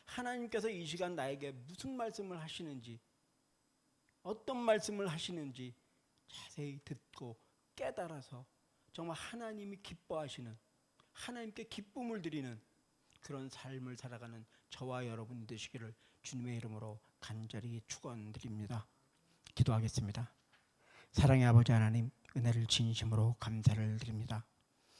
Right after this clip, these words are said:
이 시간 사도 바울께서 저희들에게 경고하신 성령을 소멸치 말라고 하신 말씀, 예언을 멸시치 말라고 하신 말씀, 악은 어떤 모양이라도 버리라고 하신 말씀,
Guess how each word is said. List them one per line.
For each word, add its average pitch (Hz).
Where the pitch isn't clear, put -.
이 131
시간 135
사도 143
바울께서 120
저희들에게 117
경고하신 113
성령을 170
소멸치 151
말라고 113
하신 113
말씀, 107
예언을 120
멸시치 113
말라고 107
하신 117
말씀, 110
악은 139
어떤 170
모양이라도 151
버리라고 123
하신 -
말씀, 110